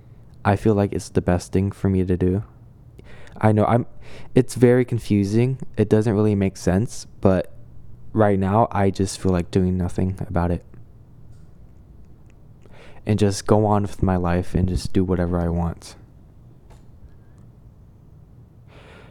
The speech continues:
It's, it's very, it's very hard seeing them again after.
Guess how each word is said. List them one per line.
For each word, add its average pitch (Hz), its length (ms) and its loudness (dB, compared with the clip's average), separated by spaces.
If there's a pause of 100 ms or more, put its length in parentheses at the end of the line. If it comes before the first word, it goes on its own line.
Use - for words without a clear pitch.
(1400)
It's, - 520 -2 (720)
it's - 220 0
very, 127 520 2 (4000)
it's - 180 -4
very 127 280 2
hard 101 600 0 (680)
seeing 95 480 0
them 110 140 2
again 113 300 2
after. 123 440 0